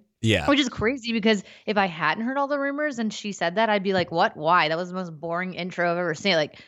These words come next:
Speaker 2: nothing about his introduction to her stood out to me to, to make her say, like, "That's my husband."
Speaker 1: Yeah, I, I guess it's one thing to say, like, "That's what my husband is going to look like." That might not
Speaker 2: Maybe.
Speaker 1: be what your husband's personality. Like, you didn't talk to him at all. How do you even know that?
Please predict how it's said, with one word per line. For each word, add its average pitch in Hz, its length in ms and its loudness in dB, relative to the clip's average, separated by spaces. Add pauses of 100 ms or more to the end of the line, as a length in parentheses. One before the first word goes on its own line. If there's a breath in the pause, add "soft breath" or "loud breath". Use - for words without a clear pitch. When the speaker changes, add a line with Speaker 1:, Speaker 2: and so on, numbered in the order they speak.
(160 loud breath)
Speaker 2:
nothing 208 480 4
about 196 240 4
his 190 120 -2
introduction 180 440 -2
to 180 60 -8
her 185 100 0
stood 180 200 -4
out 175 180 2
to - 100 -12
me 185 180 -4 (200 soft breath)
to, 202 140 -2
to - 160 -10
make 196 180 0
her 190 120 0
say, 190 240 2
like, 185 160 0
"That's 214 240 0
my 214 160 4
husband." - 720 -4 (160)
Speaker 1:
Yeah, 170 180 8 (100)
I, 196 180 2
I 214 40 6
guess 269 160 2
it's 339 100 -4
one 220 160 2
thing 208 120 4
to 185 80 4
say, 175 160 6
like, 139 160 4
"That's 147 180 2
what 175 80 2
my 135 80 4
husband 131 440 2 (200)
is 131 160 4
going 123 160 6
to 110 80 2
look 131 320 4
like." 78 440 -2 (100)
That 165 260 6
might 254 220 4
not 247 160 2
Speaker 2:
Maybe. 233 140 -4
Speaker 1:
be 196 40 -6
what 196 100 0
your 185 120 4
husband's 165 360 0
personality. 151 540 0
Like, 139 140 -4
you 233 120 -2
didn't 196 360 0
talk 269 260 2
to 320 100 2
him 151 120 2
at 117 60 0
all. 90 100 -4
How 202 140 0
do 240 60 0
you 233 140 2
even 202 180 -2
know 294 260 4
that? 117 260 -4